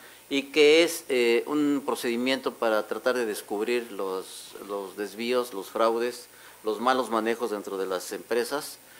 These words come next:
y, eh, lógicamente, en los organismos gubernamentales. Se elaboró también, elaboramos un video por ahí al inicio de, de mi gestión dentro de la auditoría,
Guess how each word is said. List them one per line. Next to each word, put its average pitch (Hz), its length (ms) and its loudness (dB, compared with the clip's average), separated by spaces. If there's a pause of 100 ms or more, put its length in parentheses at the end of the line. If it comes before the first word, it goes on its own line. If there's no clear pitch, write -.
(380)
y, 147 340 4
eh, 113 400 0 (160)
lógicamente, 107 920 -2
en 107 60 -8
los 104 160 -8
organismos 107 720 -6 (380)
gubernamentales. 110 960 0 (540)
Se - 160 -2
elaboró 151 340 8
también, 175 340 0
elaboramos 156 400 4
un 160 160 -4
video 143 260 4
por 123 240 -4
ahí 131 220 -2
al 110 160 -2
inicio 120 560 -6 (680)
de, 101 340 -8
de 104 180 -10
mi 98 120 -12
gestión 117 460 -4
dentro 107 260 -4
de 98 100 -4
la 95 80 -2
auditoría, 107 580 -2